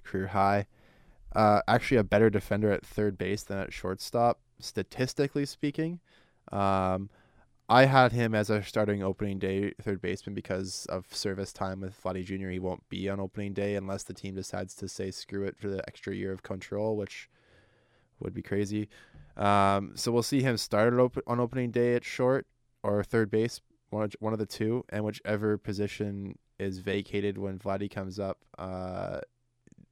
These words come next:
Diaz may work his way into a starting role, at least for the first part of the season, and he'll obviously be in there a lot of the time,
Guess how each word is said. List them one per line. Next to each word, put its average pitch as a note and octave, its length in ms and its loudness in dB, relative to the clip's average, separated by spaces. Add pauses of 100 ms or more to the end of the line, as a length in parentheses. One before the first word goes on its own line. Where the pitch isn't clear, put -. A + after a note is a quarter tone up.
(160)
Diaz G2 480 -2
may G2 280 -2
work G#2+ 200 0
his G#2+ 140 -8
way A2 120 -2
into A2 180 -6
a A2 80 -2
starting A2+ 320 -2
role, A2+ 400 0 (1120)
at G#2+ 160 0
least A2 200 -4
for A#2+ 120 -4
the G2+ 80 -6
first - 380 -6
part G#2+ 180 0
of A2 60 -2
the A2 60 -4
season, B2 400 -4
and A2 140 -6
he'll A#2+ 140 0
obviously A2 400 0
be G2 200 -4
in G2 140 -4
there F#2+ 220 -4
a F#2+ 80 -4
lot F#2+ 120 -4
of F#2+ 60 -10
the F#2+ 60 -6
time, F#2+ 460 -10